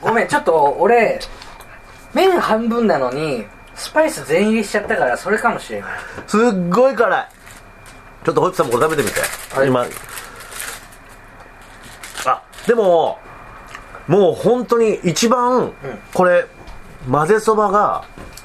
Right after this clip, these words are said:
Speaker 2: 完璧に消せてます。
Speaker 1: マジですか？
Speaker 2: その最初のデメリットとしてた苦味は、
Speaker 1: はい。
Speaker 2: ただすごいですからね、気をつけてください。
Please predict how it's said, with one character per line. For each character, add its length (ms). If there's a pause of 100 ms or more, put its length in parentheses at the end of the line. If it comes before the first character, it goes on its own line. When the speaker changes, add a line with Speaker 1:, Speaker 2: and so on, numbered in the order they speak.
(420)
Speaker 2:
完 280 (160)
璧 220
に 80
消 160
せ 80
て 120
ま 140
す。 240
Speaker 1:
マ 160
ジ 100
で 100
す 40
か？ 60
Speaker 2:
そ 60
の 80
最 260
初 160
の 300 (100)
デ 100
メ 120
リ 100
ッ 40
ト 120
と 100
し 80
て 100
た 260
苦 280
味 140
は、 320 (100)
Speaker 1:
は 100
い。 60 (1700)
Speaker 2:
た 100
だ 80
す 240
ご 100
い 40
で 40
す 60
か 80
ら 60
ね、 80
気 80
を 40
つ 60
け 60
て 40
く 80
だ 20
さ 120
い。 20